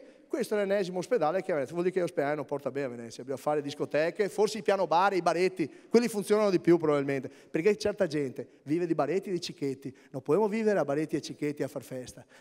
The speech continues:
perché io la mattina mi alzo e sì, eh, e che c'è qualche dunque, vuole anche a dormire magari.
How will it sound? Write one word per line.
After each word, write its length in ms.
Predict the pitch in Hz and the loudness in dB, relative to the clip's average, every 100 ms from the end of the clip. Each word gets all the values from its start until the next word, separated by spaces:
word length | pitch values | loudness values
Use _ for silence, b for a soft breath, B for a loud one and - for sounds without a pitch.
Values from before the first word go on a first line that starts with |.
| b | b
perché 220 | 170 233 | -6 2
io 120 | 208 | 2
la 60 | 180 | 2
mattina 320 | 185 185 147 | 0 -2 -4
mi 100 | 143 | -2
alzo 200 | 156 196 | -4 -4
e 80 | 143 | -6
sì, 240 | - 160 | -2 -2
eh, 200 | 156 - B B B | -2 -6 B B B
e 80 | 165 | -2
che 80 | |
c'è 120 | 190 208 | 0 2
qualche 200 | 220 226 | 4 4
dunque, 220 | 170 156 | 4 6
vuole 140 | 170 | 6
anche 120 | 190 | 4
a 40 | 214 | 4
dormire 360 | 196 170 214 | 4 6 6
magari. 400 | 185 156 147 131 | 6 2 2 -2